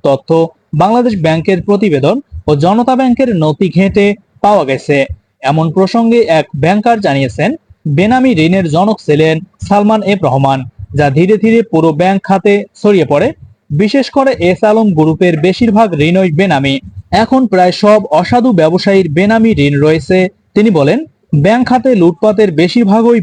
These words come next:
বেনামি ঋণ। এর মধ্যে অ্যাডভেঞ্চার গার্মেন্টস ছয়শো নয় কোটি,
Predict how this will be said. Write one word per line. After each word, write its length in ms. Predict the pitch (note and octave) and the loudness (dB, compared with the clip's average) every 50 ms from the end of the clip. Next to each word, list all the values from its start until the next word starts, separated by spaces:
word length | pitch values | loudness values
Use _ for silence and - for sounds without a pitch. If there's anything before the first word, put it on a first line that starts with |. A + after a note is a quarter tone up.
| D3 | 0
বেনামি 300 | F3 G#3 G#3+ F3+ D3+ C#3 C3+ C#3 C#3 | 0 0 0 0 0 0 0 0 0
ঋণ। 80 | C3+ C3+ B2+ - - _ _ _ - | 0 -2 -4 -8 -14 _ _ _ -4
এর 160 | D#3+ F#3+ A#3 B3+ | 0 0 2 2
মধ্যে 260 | B3+ C4+ B3+ A3+ C4+ G#3+ | 2 2 2 0 0 0
অ্যাডভেঞ্চার 580 | F3+ F3 F3+ F3+ E3+ A3 A#3 G#3+ - B3 A#3+ A3 F3 D#3 | 2 2 2 2 2 0 0 2 2 0 0 0 0 0
গার্মেন্টস 440 | D3+ D#3 D#3+ E3+ F3+ F3+ F3+ F3+ - - - - - | 0 2 2 2 0 0 0 -2 -4 -10 -18 -8 -4
ছয়শো 300 | - G3 G#3+ G#3 - B3 | 0 0 0 0 0 -2
নয় 240 | G3+ D#3+ D#3 D#3 D#3 | 0 0 0 0 0
কোটি, 300 | D3+ - F#3+ F3 G#3 G3+ | 0 0 -2 0 0 0